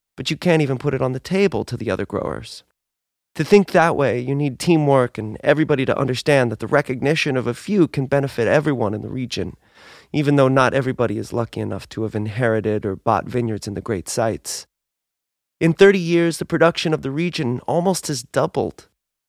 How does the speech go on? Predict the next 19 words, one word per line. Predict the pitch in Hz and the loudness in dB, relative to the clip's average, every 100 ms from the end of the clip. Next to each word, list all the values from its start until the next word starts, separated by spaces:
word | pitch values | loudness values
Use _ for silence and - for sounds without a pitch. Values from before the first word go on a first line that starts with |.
| _ - | _ 4
There | 170 | 6
isn't | 190 170 | 6 4
much | 165 - | 0 2
else | 160 151 | 0 0
to | 160 | -8
plant. | - 190 226 - - _ _ _ _ _ - | -4 -4 -4 -10 -18 _ _ _ _ _ 2
In | 165 | 6
La | 170 | 6
Morra, | 165 175 175 | 6 6 6
I | 147 80 | 4 2
don't | 175 180 | 0 -2
see | - 160 | -2 -2
a | |
spot | 143 - 160 156 | -4 -2 2 2
where | - 123 | 0 -2
I | 107 | -2
could | - 95 | -6 -10
plant | 98 - - | -10 -10 -12
more. | 58 - | -14 -14